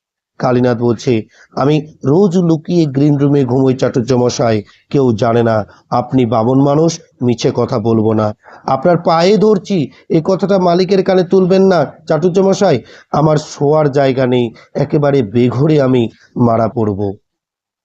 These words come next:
রজনী বলছে, ও, তুমি কালীনাথ, তাই বলো। তো বলো কালীনাথ,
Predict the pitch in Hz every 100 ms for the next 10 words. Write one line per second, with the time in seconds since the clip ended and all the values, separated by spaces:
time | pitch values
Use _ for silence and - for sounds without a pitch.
0 | _ _ _ _ - 117 113 113 107 107
1 | 82 120 98 - _ _ 139 139 147 135
2 | 131 131 139 135 120 113 139 135 113 -
3 | - 127 156 151 127 98 - - - 196
4 | 202 220 180 147 143 175